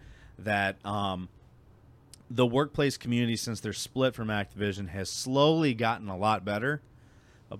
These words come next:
but the issues, you know, like, they still have a lot more room, like, a lot more room to grow.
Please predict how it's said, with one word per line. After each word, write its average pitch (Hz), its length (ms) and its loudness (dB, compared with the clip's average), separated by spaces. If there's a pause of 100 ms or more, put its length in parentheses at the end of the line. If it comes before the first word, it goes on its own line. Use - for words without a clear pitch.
(120)
but 123 240 4 (160)
the 120 220 -4
issues, 117 720 -2
you 107 140 -6
know, 92 280 -4
like, 98 180 -6
they 110 80 -6
still 113 260 -2
have 107 160 -2
a 104 40 -4
lot 101 240 0
more 98 240 -4
room, 95 300 -6
like, 95 240 -6
a 98 40 -6
lot 101 140 -2
more 95 140 -2
room 92 220 -2
to 87 60 -4
grow. 90 380 2